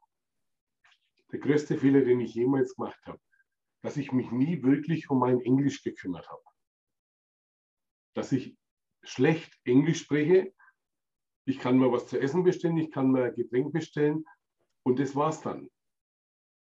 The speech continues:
Wenn ich besser Englisch sprechen könnte oder würde, dann könnte ich ganz viel Weiterbildungsmedien auf Englisch konsumieren, würde mich wesentlich leichter tun, wenn ich irgendwelche Beschreibungen lese.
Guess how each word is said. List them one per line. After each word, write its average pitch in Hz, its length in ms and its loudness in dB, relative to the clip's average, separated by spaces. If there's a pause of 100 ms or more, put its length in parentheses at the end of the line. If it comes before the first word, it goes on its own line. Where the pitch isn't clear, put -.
(400)
Wenn 131 160 6
ich 160 180 4
besser 143 300 2
Englisch 143 340 2
sprechen 123 400 -2
könnte - 540 -2 (580)
oder 113 180 -4
würde, 160 400 2 (540)
dann 117 140 -4
könnte 135 240 0
ich 151 120 -2
ganz 147 260 0
viel 160 180 4
Weiterbildungsmedien 151 1080 2
auf 143 160 -2
Englisch 156 360 -2
konsumieren, 147 680 0 (460)
würde 139 220 2
mich 135 240 2
wesentlich 143 380 -2
leichter 117 420 -2
tun, 135 240 -2
wenn 127 100 2
ich 123 80 -4
irgendwelche 123 460 -2
Beschreibungen 127 680 0
lese. - 300 -12